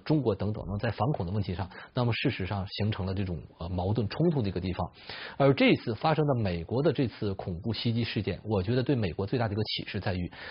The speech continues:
以往自己所奉行的一个双重的一个标准，确实是碰到了非常大的一个钉子。因为这次我们知道，那么发动袭击的刚好是两名来自车臣的这样的一个分子，尽管这两个人已经加入了美国籍，现在这个情况还没有调查出来，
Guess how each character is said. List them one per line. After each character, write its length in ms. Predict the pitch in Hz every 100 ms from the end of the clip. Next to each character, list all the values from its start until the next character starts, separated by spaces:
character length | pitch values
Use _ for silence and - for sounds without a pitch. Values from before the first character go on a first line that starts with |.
| - -
以 160 | 160
往 80 | 208 92
自 140 | 92 165
己 140 | 113
所 340 | 113 92 73 - _ _ _ -
奉 200 | - 147
行 200 | - 101
的 40 |
一 80 | 107
个 100 | 101
双 240 | - 185 165
重 160 | 113
的 80 | 101
一 20 |
个 80 | 92
标 160 | 98 101
准， 180 | 98 - _
确 200 | - - 147
实 160 | -
是 160 | 90 92
碰 240 | - 127
到 100 | 104
了 80 | 92
非 240 | 80 - 156
常 180 | -
大 160 | 92 101
的 120 | 92
一 80 | 82
个 100 | - -
钉 240 | 139 123
子。 140 | 113 - - - - -
因 120 | 165
为 60 |
这 140 | 151 156
次 160 | -
我 80 | 113
们 100 | 87
知 80 | 95
道， 140 | 104
那 100 | 95
么 400 | 107 98 90 76 -
发 200 | - 127
动 160 | 120 110
袭 240 | - 131
击 120 | 120
的 180 | 110 101
刚 160 | - 113
好 160 | -
是 160 | - 110
两 200 | 98 92
名 140 | 90 98
来 140 | 98
自 100 | 98
车 240 | 101 - 139
臣 180 | -
的 80 | 101
这 120 | 98
样 80 | 98
的 80 | 87
一 40 | 90
个 140 | 82
分 180 | 85 104
子， 100 | - - - - - -
尽 140 | -
管 100 | 156
这 100 | 104
两 140 | 127 90
个 80 | 98
人 120 | 117
已 100 | 101
经 140 | 92
加 160 | 95 120
入 100 | 117
了 80 | 90
美 100 | 78
国 120 | 101
籍， 300 | 98 92 85 -
现 180 | - 120
在 80 |
这 60 | 104
个 80 | 101
情 180 | - 90
况 100 | 98
还 80 |
没 100 | 95
有 40 | 101
调 140 | 98
查 100 | 90
出 160 | - -
来， 160 | 82